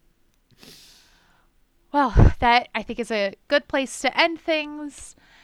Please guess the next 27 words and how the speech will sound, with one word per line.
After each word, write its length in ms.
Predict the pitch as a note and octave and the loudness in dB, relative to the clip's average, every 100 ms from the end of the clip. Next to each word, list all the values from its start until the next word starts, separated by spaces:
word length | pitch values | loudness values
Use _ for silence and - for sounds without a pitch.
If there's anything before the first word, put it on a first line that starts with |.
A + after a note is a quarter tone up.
| _ _ - | _ _ -6
Thank 240 | C4+ B3 | -4 -4
you 400 | C4 B3+ B3 A#3+ - | -8 -8 -8 -10 -8
both 220 | A#3 G#3+ | -8 -8
for 140 | A3 | -12
joining 260 | G#3 G#3+ G#3 | -12 -12 -12
me 100 | G#3 | -16
today. 480 | G3+ A3 G#3+ G#3 - | -14 -10 -8 -10 -14
Thank 160 | - G#3 | -18 -16
you 80 | A3 | -16
so 120 | A3 | -14
much, 240 | G#3+ - | -14 -18
Zach, 500 | - F3 A3 G#3+ - - | -18 -4 -2 -2 -4 -16
for 120 | A3 | -16
being 400 | G#3 G3+ G3+ G3+ | -14 -12 -12 -10
our 340 | G#3 F#3 F3+ | -8 -8 -8
special 340 | F#3 - F#3+ F#3+ | -10 -12 -12 -8
guest 440 | G#3+ A3 G#3 - - | -4 -4 -6 -14 -12
and 340 | F#3+ F#3+ F#3 | -12 -12 -12
watching 400 | F#3 F#3 G3+ F#3 | -10 -10 -10 -14
Sam 260 | - G3 F3+ | -10 -10 -10
and 80 | |
I 100 | F#3 | -14
drink 300 | F3+ F3+ F3+ | -12 -14 -12
a 260 | F#3+ F3+ E3+ | -10 -10 -10
very 340 | - F3 F3 E3+ | -10 -10 -10 -14
weird 320 | F3 E3+ E3 | -14 -14 -12
drink. 440 | - B3+ A#3 - | -8 -8 -8 -16